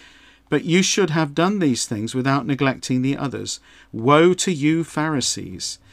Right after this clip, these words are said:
You love the best seats in the synagogues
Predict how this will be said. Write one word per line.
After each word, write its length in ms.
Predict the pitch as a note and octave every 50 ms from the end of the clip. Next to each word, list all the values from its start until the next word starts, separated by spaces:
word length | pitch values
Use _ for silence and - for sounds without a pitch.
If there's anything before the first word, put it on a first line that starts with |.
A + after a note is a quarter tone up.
| - - - - - _
You 200 | - B2 B2+ B2+
love 400 | A#2+ C3 D3 E3 F#3 G3 F#3+ -
the 100 | - D#3 B2
best 280 | - E3 F#3 F3+ - - -
seats 400 | - F3+ C#3 A2+ - - - -
in 140 | B2 A#2+ A#2
the 60 | B2
synagogues 720 | - - E3 D3+ C3 G#2+ G2 G#2+ G2 G2+ G2+ F#2+ - -